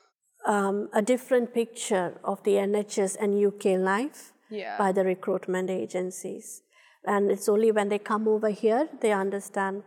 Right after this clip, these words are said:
Speaker 1: that is not the reality.
Speaker 2: Yeah.
Speaker 1: Again, uh, one more thing is when they come over here,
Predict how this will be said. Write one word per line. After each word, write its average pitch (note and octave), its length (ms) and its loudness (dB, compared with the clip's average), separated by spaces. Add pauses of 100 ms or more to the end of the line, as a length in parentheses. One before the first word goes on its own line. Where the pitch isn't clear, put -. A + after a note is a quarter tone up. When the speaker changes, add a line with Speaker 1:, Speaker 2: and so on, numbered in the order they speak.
Speaker 1:
that F#3 240 -4
is F#3+ 200 -6
not F#3+ 240 0
the F#3+ 100 -2
reality. F#3 680 -6 (280)
Speaker 2:
Yeah. - 180 -14 (1080)
Speaker 1:
Again, B3+ 540 4 (120)
uh, G3+ 220 4
one A3 460 2
more A#3+ 160 2
thing G#3+ 360 0
is B3 300 -2
when G#3+ 240 2
they A3 100 4
come A3+ 320 0
over A#3 280 4
here, G#3 360 0